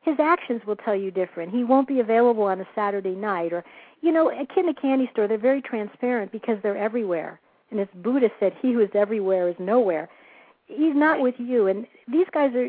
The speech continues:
Speaker 1: are pretty easy to read. The concern I have is for the woman who thinks she can change him.
Speaker 2: Okay, so someone who recognizes the situation but thinks she's gonna be the woman who's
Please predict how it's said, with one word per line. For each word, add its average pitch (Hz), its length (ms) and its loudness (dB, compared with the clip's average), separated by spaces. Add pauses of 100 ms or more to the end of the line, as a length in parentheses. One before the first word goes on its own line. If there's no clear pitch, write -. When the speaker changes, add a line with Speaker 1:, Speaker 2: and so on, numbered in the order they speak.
Speaker 1:
are 226 60 -6
pretty 247 280 -6
easy 233 360 -4
to 196 100 -4
read. 190 420 -4 (600)
The 254 80 2
concern 311 400 0
I 254 80 4
have 220 240 -2
is 214 160 -2
for 220 80 -2
the 202 120 -4
woman 202 340 -4
who 196 100 -8
thinks 190 280 -10
she 180 80 -12
can 175 220 -14
change 165 240 -12
him. - 300 -20 (1600)
Speaker 2:
Okay, 208 440 -2
so 202 100 -12
someone 262 200 -4
who 226 100 -6
recognizes 214 720 -4
the 190 160 -18
situation 175 680 -10
but 254 380 0
thinks 208 220 -12 (140)
she's 285 200 -10
gonna 233 160 -10
be 208 140 -10
the 180 100 -12
woman 175 360 -8
who's 185 200 -14